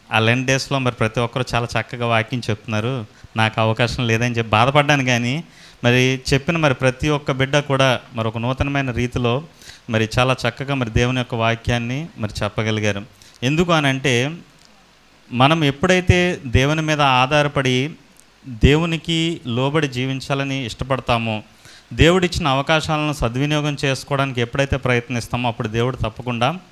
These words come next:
మనల్ని వాడుకుంటాడు. మరి ఇక్కడ కూడా మరి దేవుడు ఏర్పరచుకున్న ఆ స్థలము ఒక దినాన మరి పాడైపోయిన స్థలం అయినప్పటికీ కూడా,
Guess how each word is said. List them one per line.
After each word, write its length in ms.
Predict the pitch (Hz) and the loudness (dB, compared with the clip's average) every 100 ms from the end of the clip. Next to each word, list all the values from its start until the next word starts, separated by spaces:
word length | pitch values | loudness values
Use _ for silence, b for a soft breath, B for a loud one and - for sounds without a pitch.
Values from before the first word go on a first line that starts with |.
| B B B B 117 | B B B B -4
మనల్ని 280 | 117 117 | -2 0
వాడుకుంటాడు. 720 | 110 110 113 120 104 104 95 101 - B B B 131 | 2 2 0 -4 -2 -2 -2 -6 -14 B B B -2
మరి 100 | 131 | 2
ఇక్కడ 200 | 214 190 | 4 4
కూడా 600 | 185 165 139 147 170 131 | 4 4 4 2 -2 -4
మరి 160 | 127 123 | -2 0
దేవుడు 580 | 123 156 180 170 156 156 | 2 4 4 2 2 2
ఏర్పరచుకున్న 600 | 135 135 147 151 156 143 | 2 2 -4 -4 -4 -2
ఆ 60 | |
స్థలము 680 | 127 127 127 160 135 127 160 - | 0 2 2 2 -2 -2 -6 -6
ఒక 120 | 123 | -4
దినాన 320 | 117 131 160 170 | 0 2 2 2
మరి 180 | 151 | 0
పాడైపోయిన 540 | 127 123 135 151 151 143 | 2 2 4 2 -2 -4
స్థలం 360 | - 123 135 | 0 2 2
అయినప్పటికీ 540 | 135 139 135 135 131 123 | 0 -2 -4 -6 -4 -6
కూడా, 500 | 123 120 120 127 | -2 0 2 0